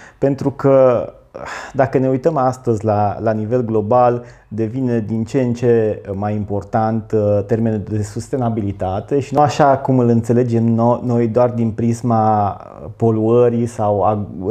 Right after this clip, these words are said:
deșeurilor, ci în general pentru tot ce înseamnă partea de costuri, sănătate umană, dar și impact asupra mediului. Sunt,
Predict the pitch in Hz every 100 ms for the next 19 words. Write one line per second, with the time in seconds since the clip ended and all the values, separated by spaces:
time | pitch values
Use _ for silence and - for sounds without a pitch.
0 | 110 104 104 120 120 135 151 170 180 -
1 | - - - - 165 147 147 143 147 165
2 | 147 135 147 143 143 131 123 123 123 117
3 | 117 151 151 143 131 143 135 139 131 127
4 | 120 110 104 - - - 123 120 123 123
5 | 110 104 117 110 107 104 101 117 - _
6 | _ - 127 123 - 127 123 - 110 104
7 | 123 120 123 117 117 117 113 117 117 117
8 | 117 92 104 95 - 131 117 113 101 101
9 | 107 101 98 95 87 85 87 85 151 -
10 | - - - - 160 170